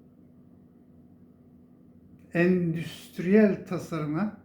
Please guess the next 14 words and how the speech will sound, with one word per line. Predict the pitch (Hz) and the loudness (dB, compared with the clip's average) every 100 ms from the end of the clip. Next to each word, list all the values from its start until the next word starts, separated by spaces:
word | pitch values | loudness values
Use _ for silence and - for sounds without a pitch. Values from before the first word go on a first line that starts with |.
| _ _ _ - - - - - - - - _ - - - _ - | _ _ _ -20 -20 -20 -20 -20 -20 -20 -20 _ -20 -20 -20 _ -4
mobilya | 160 156 160 | 0 0 -2
tasarımına | - 143 151 139 147 202 254 - - - - - - - | -6 -12 -10 -8 -4 -4 -4 -10 -20 -20 -20 -20 -20 -20
sanatı | - 185 185 185 196 | -10 -4 -2 -2 -8
katmaklıkla | - 180 - - 180 180 240 240 - - 175 254 - - - - - - | -6 -6 -6 -6 -6 -6 -4 -4 -6 -4 -2 -2 -8 -20 -20 -20 -20 -8
mecburen | 143 135 131 202 180 165 - - - _ - - - | -6 -4 -4 -2 0 -2 -6 -10 -20 _ -20 -20 -8
sanat | - 247 190 | 0 2 2
ve | 170 | -2
sanatın | 160 170 165 - - 240 247 - - - - | -4 -2 -2 -4 -8 -6 -8 -14 -20 -16 -4
birleşimi | 185 160 170 - - 170 170 247 - - - _ _ - | -2 0 -2 -2 -6 -2 2 2 0 -10 -20 _ _ -8
felsefesini | 175 - 160 143 147 - 151 127 - - - - - _ - - - - - - | -8 -6 -8 -8 -12 -10 -8 -8 -10 -18 -20 -20 -20 _ -20 -20 -20 -20 -20 -8
almıştır. | 170 170 196 - - 294 - - - - - _ - - _ - - - | -2 2 2 0 0 -2 -2 -12 -20 -20 -20 _ -20 -20 _ -20 -20 -10
Buradaki | 196 190 185 185 | 0 2 2 -2
tasarım | - 185 - 190 190 | -4 -8 -4 -2 0
ise | 202 - 277 269 - | -2 0 2 2 -2